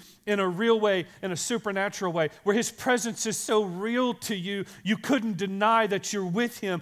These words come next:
and he's with you. How do I have that? How do I get in that? How do I stay there?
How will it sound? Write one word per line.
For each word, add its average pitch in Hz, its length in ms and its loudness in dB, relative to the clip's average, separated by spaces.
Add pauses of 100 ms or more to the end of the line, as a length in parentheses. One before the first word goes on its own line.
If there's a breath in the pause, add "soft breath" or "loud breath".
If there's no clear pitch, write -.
(160 loud breath)
and 202 120 -2
he's 202 180 -4
with 208 480 -2
you. 170 120 -6 (160 soft breath)
How 220 140 6
do 220 60 6
I 214 40 4
have 175 280 4
that? 214 220 8
How 247 140 4
do 254 100 4
I 240 80 8
get 233 320 2
in 294 220 4
that? 202 360 2
How 240 80 6
do 233 80 8
I 196 60 2
stay 151 400 -4
there? 98 280 -10